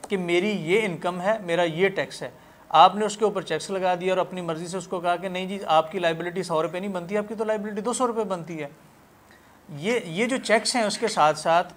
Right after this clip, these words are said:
ये इनको भी तो हमें सामने रखना है ना कि हम क्या उस automation के system के तहत अगर एक शख्स ने गलत काम किया है,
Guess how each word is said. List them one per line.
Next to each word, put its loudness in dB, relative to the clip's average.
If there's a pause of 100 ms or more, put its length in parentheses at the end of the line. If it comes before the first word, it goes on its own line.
(280)
ये -6
इनको 0
भी 0
तो 0
हमें 2
सामने -2
रखना -4
है -2
ना -4
कि -4
हम 0
क्या 8
उस -2
automation 0
के -6
system -6
के -6
तहत 0 (340)
अगर 2
एक 2
शख्स -2
ने 0
गलत 0
काम 0
किया 0
है, -4